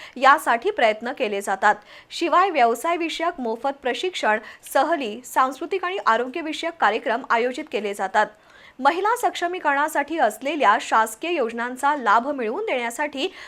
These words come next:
प्राधान्यानं प्रयत्न होत असल्याचं सौभाग्यवती अरुंधती महाडिक यांनी सांगितलं. तर भागीरथी संस्थेशी जोडल्यामुळं आर्थिक सक्षमीकरणासोबतच विविध सामाजिक, सांस्कृतिक उपक्रमांची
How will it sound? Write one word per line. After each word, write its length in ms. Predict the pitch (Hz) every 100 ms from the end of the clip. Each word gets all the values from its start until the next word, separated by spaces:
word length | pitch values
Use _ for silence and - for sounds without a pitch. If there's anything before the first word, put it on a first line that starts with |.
| -
प्राधान्यानं 640 | 277 254 247 359 403 359 381
प्रयत्न 420 | 330 247 247 277
होत 300 | 285 226 220
असल्याचं 520 | 226 247 294 277 226 226 - -
सौभाग्यवती 760 | 277 262 330 349 392 359 359
अरुंधती 520 | 381 233 247 269 254 269
महाडिक 480 | 220 285 226 214
यांनी 240 | 233 220 233
सांगितलं. 540 | 226 190 208 - 220 - - - - -
तर 120 | 254
भागीरथी 640 | 247 240 240 339 339 403
संस्थेशी 640 | 392 320 302 320 311 330
जोडल्यामुळं 720 | 294 247 214 233 370 392 226 269 - - -
आर्थिक 440 | 247 262 - 466
सक्षमीकरणासोबतच 1500 | - 330 - 330 359 302 277 294 - 240 262 403 233 247 247
विविध 360 | 254 269 302
सामाजिक, 840 | 339 349 262 226 302 320 233 220 -
सांस्कृतिक 640 | - 262 277 392 415 453
उपक्रमांची 720 | 254 240 240 233 269 311 262